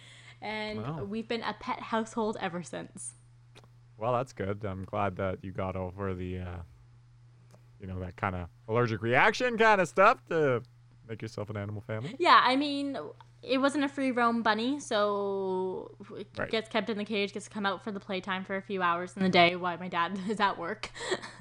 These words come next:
Speaker 2: Yep.
Speaker 1: Type
Speaker 2: Yep.
Speaker 1: of thing. And my dad would just never touch it. <laughs>
Speaker 2: Fair. It worked.
Speaker 1: Yeah, it pretty much, it did, and it, it led to us getting other bunnies and other dogs. <laughs>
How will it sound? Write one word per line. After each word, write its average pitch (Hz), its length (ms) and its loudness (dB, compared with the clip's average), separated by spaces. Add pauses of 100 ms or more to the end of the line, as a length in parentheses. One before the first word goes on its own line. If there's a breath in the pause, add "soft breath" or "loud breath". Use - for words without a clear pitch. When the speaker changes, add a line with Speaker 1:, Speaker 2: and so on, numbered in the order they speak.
(140)
Speaker 2:
Yep. 107 260 4 (300 loud breath)
Speaker 1:
Type 269 180 4
Speaker 2:
Yep. 208 60 2
Speaker 1:
of 220 120 -2
thing. 196 340 -2 (280 loud breath)
And 196 220 -2
my 202 80 0
dad 180 240 0
would 190 80 -6
just 233 160 -8
never 170 180 -8
touch - 280 -12
it. - 100 -8 (160)
<laughs> - 1500 -8
Speaker 2:
Fair. 247 220 -2 (180)
It 160 100 -6
worked. 220 340 0 (100)
Speaker 1:
Yeah, 370 300 4
it 302 180 8
pretty 403 180 6
much, 392 220 2
it 302 220 -2
did, 277 280 4
and 226 400 2
it, 214 640 0 (140)
it 208 100 -6
led 220 240 2
to 233 140 -2
us 214 140 -2
getting 196 320 -4
other 190 260 -2
bunnies 180 420 -4
and 185 120 -6
other 165 180 -4
dogs. 170 580 -4
<laughs> - 60 -4